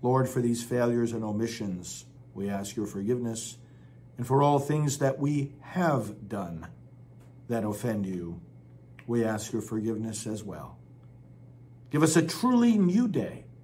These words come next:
through Christ our Lord. Amen. It's one of the reasons I always like the early morning. You know, you go out in the freshness before the sun even rises. And you have that sense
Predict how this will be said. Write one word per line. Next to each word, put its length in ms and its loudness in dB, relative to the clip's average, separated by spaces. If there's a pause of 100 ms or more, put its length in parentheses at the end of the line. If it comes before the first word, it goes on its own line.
(800)
through 200 -2
Christ 420 -8
our 200 -2
Lord. 420 -12 (480)
Amen. 380 -2 (480)
It's 80 -20
one 100 4
of 80 8
the 60 8
reasons 320 2
I 80 2
always 240 2
like 240 -2
the 140 0
early 260 2
morning. 500 0
You 100 -6
know, 260 -6
you 120 -6
go 220 -4
out 320 0
in 80 -10
the 80 -10
freshness 540 -6
before 420 -4
the 80 -4
sun 260 -4
even 200 -2
rises. 580 -4 (880)
And 220 2
you 140 2
have 460 0
that 380 -6
sense 580 -6